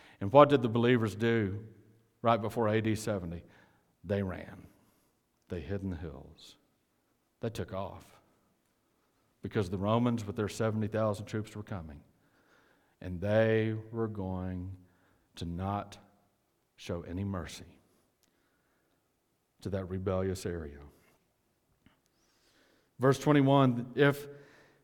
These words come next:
then anyone says to you, 'Look, here's the Christ,' or, 'Look, there he is,' do not believe it. For false Christs and false prophets will arise and perform signs and wonders to lead astray, if possible, the elect.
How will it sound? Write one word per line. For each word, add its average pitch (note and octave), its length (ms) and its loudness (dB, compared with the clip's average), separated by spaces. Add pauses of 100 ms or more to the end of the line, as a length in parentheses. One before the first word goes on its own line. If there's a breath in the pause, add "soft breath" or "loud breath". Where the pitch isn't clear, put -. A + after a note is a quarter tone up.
(160 soft breath)
then C3+ 280 6
anyone C#3 320 8
says D3+ 280 8
to D3 100 2
you, A#2+ 100 8
'Look, D3 260 8
here's C#3+ 280 4
the - 80 -8
Christ,' A#2+ 420 0
or, F3 40 6
'Look, D#3+ 140 10
there E3 200 10
he C3+ 60 8
is,' A2 120 4
do C3 120 2
not B2 200 6
believe A2 240 2
it. A2+ 100 -4 (1000)
For - 100 -10
false C#3+ 320 8
Christs D3 380 8
and B2 80 -4
false C#3+ 220 6
prophets C#3 420 4
will B2+ 140 2
arise A#2+ 480 2
and A2 100 -6
perform C3 320 0
signs C#3+ 420 4
and B2 100 0
wonders C3+ 360 0
to C#3+ 100 2
lead D#3+ 220 12
astray, F3 360 8
if F#3+ 220 4
possible, C#3+ 640 4
the C#3 160 2
elect. D#3 540 -2